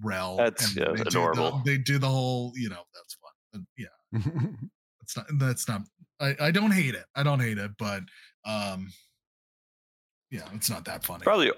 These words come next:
Speaker 2: unnecessary, you know, that whole last scene where they're in the jail cell, um, whether it be Tiffany or, uh, you know,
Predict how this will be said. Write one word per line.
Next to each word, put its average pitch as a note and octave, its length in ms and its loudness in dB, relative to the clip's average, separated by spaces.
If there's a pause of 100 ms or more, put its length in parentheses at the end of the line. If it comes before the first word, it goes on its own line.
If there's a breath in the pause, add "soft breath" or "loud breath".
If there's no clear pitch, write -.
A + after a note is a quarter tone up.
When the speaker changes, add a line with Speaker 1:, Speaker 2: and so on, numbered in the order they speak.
(140)
Speaker 2:
unnecessary, G#2 920 4
you G2+ 80 0
know, F#2+ 140 2
that F2+ 160 4
whole G#2 220 2
last F#2 320 4
scene F2+ 320 0
where F2 120 2
they're E2+ 140 0
in F2 100 0
the F2+ 60 0
jail F2 300 2
cell, F2 580 2
um, E2 540 2 (140)
whether G2+ 340 2
it - 100 -4
be F2 460 2 (580)
Tiffany G2 680 6
or, E2+ 920 2
uh, E2+ 420 4 (200)
you F#2+ 80 -4
know, E2+ 180 0